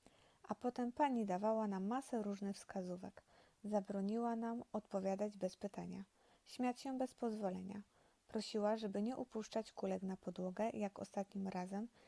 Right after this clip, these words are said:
kiedy to inspektor przyszedł. Potknął się i przewrócił. Prosiła, żeby Alcest nie jadł w czasie wizyty inspektora.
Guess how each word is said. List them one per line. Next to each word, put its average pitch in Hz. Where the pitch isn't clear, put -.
kiedy 277
to 226
inspektor 202
przyszedł. -
Potknął 254
się 254
i 247
przewrócił. 202
Prosiła, 226
żeby 214
Alcest 202
nie 220
jadł 202
w -
czasie 214
wizyty 196
inspektora. 196